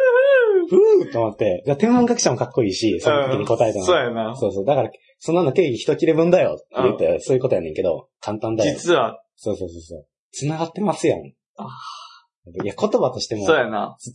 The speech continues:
Speaker 2: もういいし、まあ、いろいろ他にもあんねんね。なんかあの、
Speaker 1: 止まらんくなっ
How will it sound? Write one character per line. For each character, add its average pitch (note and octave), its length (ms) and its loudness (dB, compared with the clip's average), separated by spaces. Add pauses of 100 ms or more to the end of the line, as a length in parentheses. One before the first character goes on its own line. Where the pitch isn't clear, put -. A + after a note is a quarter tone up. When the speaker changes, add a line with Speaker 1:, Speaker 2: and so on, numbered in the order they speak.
(140)
Speaker 2:
も B2+ 140 0
う A#2+ 40 0
い C3 140 0
い - 20 0
し、 A2 460 -2 (220)
ま D3 120 -2
あ、 - 20 4
い D3 60 4
ろ E3+ 100 6
い - 20 4
ろ G3 120 4
他 C#3 160 0
に E3 80 -4
も G2 100 -6
あ A2+ 60 -2
ん B2 40 -2
ね A#2+ 80 -6
ん C#2+ 60 -14
ね。 - 220 -14
な F#2+ 80 -14
ん - 20 -10
か E2+ 120 -12
あ E2+ 40 -12
の、 D#2 320 -14 (960)
Speaker 1:
止 D#3+ 80 2
ま E3+ 180 4
ら F3 180 0
ん D#3+ 40 -4
く C#3+ 100 2
な A#2+ 80 4
っ C3+ 40 2